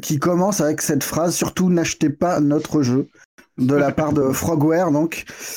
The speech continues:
Speaker 1: qui, euh, qui invitait les joueurs, euh, en début de semaine dernière à ne pas,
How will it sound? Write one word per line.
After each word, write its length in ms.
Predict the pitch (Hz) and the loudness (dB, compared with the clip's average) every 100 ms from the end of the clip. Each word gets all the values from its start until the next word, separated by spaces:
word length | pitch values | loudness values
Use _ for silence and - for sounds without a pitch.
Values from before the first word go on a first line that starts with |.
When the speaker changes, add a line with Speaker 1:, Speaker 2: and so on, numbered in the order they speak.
| - | -14
Speaker 1:
qui, 340 | - 160 175 185 | -6 0 2 2
euh, 560 | 151 143 143 143 143 | 2 2 2 2 0
qui 360 | 139 - 185 202 | -2 -2 0 2
invitait 480 | 175 180 165 160 196 | 0 0 0 0 2
les 140 | 165 147 | 2 2
joueurs, 460 | 143 170 190 185 | 2 2 2 2
euh, 540 | 156 143 131 131 131 131 | 2 2 2 2 2 2
en 320 | 143 131 123 | 2 2 2
début 240 | 135 127 | 2 0
de 40 | 131 | -2
semaine 460 | - 135 135 127 | 0 2 2 2
dernière 500 | 123 123 139 156 185 - | 2 2 2 2 0 0
à 100 | 135 | 0
ne 100 | 127 | 0
pas, 380 | - 185 202 | 0 -2 -4